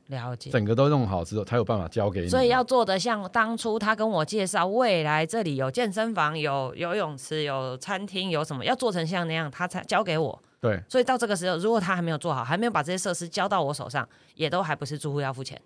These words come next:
Speaker 2: 对，所以其实很，物管公司，我觉得我，我，我也物管公司打抱不平一下，就是他明-，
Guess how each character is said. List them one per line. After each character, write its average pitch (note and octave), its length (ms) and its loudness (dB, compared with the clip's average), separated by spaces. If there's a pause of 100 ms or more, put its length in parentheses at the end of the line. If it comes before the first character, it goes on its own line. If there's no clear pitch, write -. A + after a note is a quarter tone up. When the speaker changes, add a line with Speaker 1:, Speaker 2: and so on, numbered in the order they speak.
(180)
Speaker 2:
对， F#2+ 200 0 (320)
所 F3 140 8
以 F3 120 4
其 A#2 220 0
实 A#2 320 0 (140)
很， F#2+ 360 -2 (340)
物 G3 120 2
管 A#2+ 220 6
公 A#2+ 160 6
司， A#2+ 100 0
我 G2+ 160 2
觉 G2+ 140 0
得 G#2+ 80 2
我， A2 240 4
我， A2+ 160 2
我 C#3+ 160 6
也 C#3+ 120 4 (120)
物 D#3+ 140 0
管 A2 180 2
公 A2 180 4
司 G#2+ 140 0
打 D#2+ 160 -2
抱 G2+ 160 2
不 F#2+ 80 -2
平 E2 200 -2
一 D#2 80 -8
下， - 220 -8
就 A2 140 -2
是 A2 120 -2
他 B2+ 160 2
明-， A#2+ 340 2